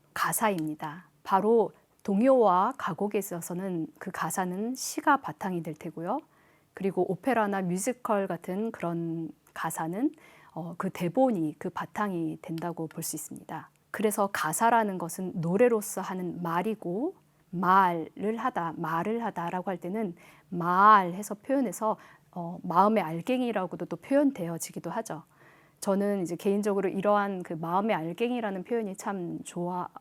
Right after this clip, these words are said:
개인적으로 참 좋아하는데요. 이 말을 잘 전달하기 위해서는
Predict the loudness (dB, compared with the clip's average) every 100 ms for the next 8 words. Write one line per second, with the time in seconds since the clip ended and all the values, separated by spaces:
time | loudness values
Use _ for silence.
0 | -16 -16 _ _ _ -2 0 0 -2 -4
1 | -6 -4 -4 -4 -6 -6 -4 -4 -4 -8
2 | -20 -4 2 4 4 0 2 4 4 2
3 | -2 2 2 0 -4 -2 0 0 0 -4
4 | -4 -4 -4